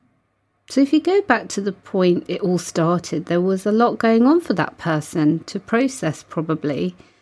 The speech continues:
and something about the habit that they got into felt relieving and motivating to them.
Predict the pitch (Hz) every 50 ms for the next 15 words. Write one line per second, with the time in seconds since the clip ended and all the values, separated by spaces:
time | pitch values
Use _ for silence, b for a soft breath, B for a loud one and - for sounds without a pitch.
0 | b b b b b b b _ 196 233 - - 311 311 349 339 330 330 294 262
1 | 240 240 220 202 - 180 - - - - 240 233 226 - - - - 185 - -
2 | 170 160 - - 190 - - - 190 190 202 180 175 - - 165 - - - 185
3 | 185 175 - - - 175 170 175 180 190 214 240 247 240 - 147 147 147 143 -
4 | - 156 156 160 165 170 175 190 220 247 - - 233 185 170 160 151 156 - 170
5 | 165 151 - - - 123 151 170 180 180